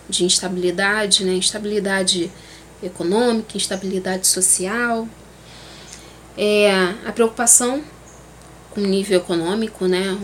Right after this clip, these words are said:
onde as pessoas aí já estão preocupadas em saber como que vai ser futuramente, né,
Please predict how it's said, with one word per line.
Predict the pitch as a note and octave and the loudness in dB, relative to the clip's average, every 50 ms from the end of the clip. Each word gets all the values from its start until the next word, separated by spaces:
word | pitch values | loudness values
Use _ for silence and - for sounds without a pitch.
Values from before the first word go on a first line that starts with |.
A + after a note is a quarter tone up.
| F3+ - | -8 -8
onde | - - - | -8 -6 -6
as | - | -6
pessoas | - - F#3+ F#3+ - - F#3 F3+ F3 E3+ - - - - - - - - - - - - | -6 -4 -2 -2 0 0 0 0 2 2 2 2 0 -2 -4 -14 -20 -20 -20 -18 -8 -4
aí | F3 E3+ E3+ E3+ E3+ F3+ | -2 0 2 2 4 2
já | F3+ - F3+ | 2 2 0
estão | E3+ E3+ - - F#3+ F#3 F3+ | 0 0 0 0 0 0 2
preocupadas | - F#3 F3+ - - - F3+ F3 F3 F#3 F3 F3 - | 2 0 -2 -2 -6 -6 -6 -4 -2 -2 -2 -2 0
em | F3 | 0
saber | E3+ - F#3 F#3 F#3+ F#3 F#3 - | 2 0 0 0 0 -2 -2 -4
como | - F3+ F3 E3+ | -4 -4 -4 -4
que | F3 - | -4 -8
vai | F#3 F#3 D#3+ D#3+ | -6 -6 -2 2
ser | - - - - A#3+ B3+ B3+ B3+ B3 A#3+ | 2 4 4 2 0 0 0 -2 -2 -4
futuramente, | - - F#3+ - - F#3+ F3+ F3 D#3 F3 F#3+ G3 A3 A#3 A#3+ A#3+ A#3 A3+ A3 G#3+ G#3 - - - G3 | -4 -8 -10 -4 -4 -2 -2 -2 -2 -2 -2 0 0 0 0 0 0 0 -2 -2 -2 -2 -2 0 0
né, | F#3+ G3+ A3+ A#3 A#3+ A#3 | 0 2 2 2 0 -2